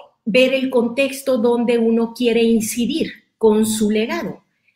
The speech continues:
Aquello que se haya uno, eh, planteado como estratégico para desarrollar, bueno, ¿cómo es mi contexto? ¿Cuáles son mis condiciones? ¿Qué es lo que hay alrededor? Y a partir del contexto donde yo puedo incidir,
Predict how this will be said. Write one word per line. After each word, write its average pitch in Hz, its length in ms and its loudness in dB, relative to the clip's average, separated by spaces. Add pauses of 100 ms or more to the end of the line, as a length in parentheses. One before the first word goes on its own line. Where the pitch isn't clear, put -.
Aquello 240 440 -4
que 240 100 -4
se 226 180 -4
haya 233 400 -2
uno, 233 640 -4
eh, 185 460 -4
planteado 202 800 -2
como 196 500 0
estratégico 202 800 -6
para 220 200 -4
desarrollar, 226 680 -6
bueno, 214 480 -4 (120)
¿cómo 240 300 0
es 233 200 -2
mi 226 140 -2
contexto? 190 640 -6
¿Cuáles 214 280 -6
son 214 160 -6
mis 214 160 -4
condiciones? 185 800 -6 (400)
¿Qué 262 200 2
es 269 120 -4
lo 247 180 -2
que 208 140 -2
hay 208 160 0
alrededor? 202 640 -2
Y 214 120 0
a 196 160 -4
partir 196 380 -6
del 269 180 -8
contexto 214 580 -6
donde 185 360 -6
yo 208 280 -4
puedo 208 340 -2
incidir, 190 580 -6